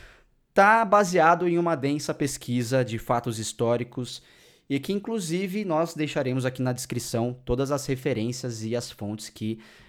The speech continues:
é, a gente vai falar. Nós não somos especialistas no assunto, a gente é muito curioso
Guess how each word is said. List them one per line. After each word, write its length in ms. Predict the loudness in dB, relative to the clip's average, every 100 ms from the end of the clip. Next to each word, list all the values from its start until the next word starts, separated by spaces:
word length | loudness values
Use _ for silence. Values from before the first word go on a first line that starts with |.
| _
é, 340 | -2 0 -2 -2
a 120 | -4
gente 240 | -4 -4
vai 100 | -6
falar. 420 | 0 6 6 4 -6 -10
Nós 180 | -2 0
não 220 | 2 2
somos 360 | 0 -2 -2 -4
especialistas 760 | -6 -6 -6 -4 -6 -6 -8 -6
no 80 |
assunto, 400 | -6 -4 -6 -4
a 40 | -2
gente 240 | -4 -4
é 40 | -2
muito 420 | 2 2 2 -4
curioso 720 | -4 0 2 4 2 2 -2